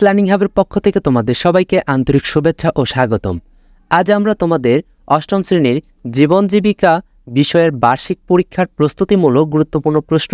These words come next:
নিয়ে আলোচনা করব। এই ক্লাসে শেখা তথ্য ও টিপসগুলো তোমার পরীক্ষায় ভালো ফলাফলের পথে সাহায্য করবে। সম্পূর্ণ ভিডিও ক্লাসটি মনোযোগ দিয়ে দেখো এবং তোমার বন্ধুদের সাথে শেয়ার করো, যাতে তারাও প্রস্তুতি নিতে পারে। আমাদের চ্যানেল নতুন হলে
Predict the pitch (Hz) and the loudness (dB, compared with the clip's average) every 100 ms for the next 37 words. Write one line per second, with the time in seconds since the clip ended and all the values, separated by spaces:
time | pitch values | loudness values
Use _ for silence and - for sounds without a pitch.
0 | 170 196 - - 156 151 127 110 104 95 | 0 0 0 0 0 0 -4 -2 -2 -2
1 | 92 - _ _ - 156 175 208 214 233 | -6 -8 _ _ -2 0 0 -2 0 0
2 | - 226 220 - 151 - 185 160 143 - | 0 -2 -2 0 -2 0 -4 0 -2 2
3 | 180 - 131 113 175 - _ _ - 147 | 0 0 -2 2 0 -2 _ _ -2 0
4 | 160 185 185 185 - 185 135 120 135 165 | 2 0 0 0 0 -2 0 0 0 0
5 | 156 - 147 139 117 - 156 175 160 120 | 0 0 -2 0 -2 0 -2 0 0 0
6 | 113 104 98 95 - _ - 156 160 170 | -2 -2 -2 -4 -8 _ -4 -2 -2 -2
7 | 170 127 120 147 190 180 196 165 123 123 | -2 0 0 2 2 0 0 0 0 0
8 | 131 139 131 131 - 175 165 131 123 123 | 0 0 2 0 -2 -4 -4 -4 -2 -4
9 | 120 _ _ 131 143 170 180 175 175 180 | -6 _ _ 0 0 2 0 2 2 0
10 | 151 - - 127 110 - 135 156 123 127 | 0 -4 -2 0 0 0 0 0 0 -2
11 | 123 120 147 120 - _ - 165 - 165 | 0 2 0 -2 -6 _ -2 -2 0 -2
12 | 131 107 101 101 95 92 _ _ - 131 | 0 0 -2 0 0 -2 _ _ -4 -2
13 | 160 175 180 175 170 139 135 139 165 | 0 0 0 0 0 -2 0 0 0